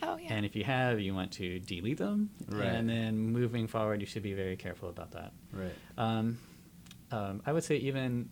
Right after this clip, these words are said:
Speaker 2: for me personally, I even go so far as to, like, to be careful about, like, what I put on social media about, like,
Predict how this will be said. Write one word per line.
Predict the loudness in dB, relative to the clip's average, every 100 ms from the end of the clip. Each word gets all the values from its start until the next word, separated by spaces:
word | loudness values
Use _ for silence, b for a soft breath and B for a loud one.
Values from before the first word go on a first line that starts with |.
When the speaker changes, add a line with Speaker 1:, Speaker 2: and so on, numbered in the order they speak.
| -10
Speaker 2:
for | -6 0
me | 2 2
personally, | 2 2 2 0 -2 -2
I | 0 2 2 0
even | -2 0
go | 0
so | -2 0
far | 0
as | -2
to, | -2
like, | -2 -2 -4 -16 -14
to | -10
be | -6
careful | -4 -2 -2
about, | -2 -2
like, | -4 -6
what | -4 -4
I |
put | -4 -2 -2 -2
on | -6
social | -4 -4
media | -4 -4
about, | -6 -6 -6
like, | -6